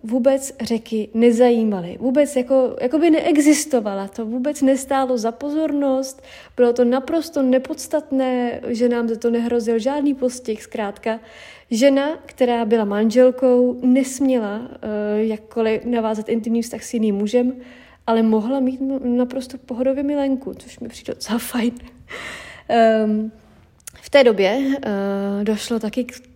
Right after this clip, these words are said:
prvnímu, eh, o kterém víme, em-, emancipačnímu hnutí žen,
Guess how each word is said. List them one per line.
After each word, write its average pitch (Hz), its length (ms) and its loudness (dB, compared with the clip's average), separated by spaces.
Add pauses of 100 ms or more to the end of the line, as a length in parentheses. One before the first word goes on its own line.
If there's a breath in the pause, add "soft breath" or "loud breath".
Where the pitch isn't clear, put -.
(160)
prvnímu, 240 800 4
eh, 202 720 -6 (140)
o 196 80 -10
kterém 202 340 -2
víme, 202 300 -4 (540 loud breath)
em-, 247 140 2 (180)
emancipačnímu 277 1300 2
hnutí 247 520 2
žen, 208 280 -4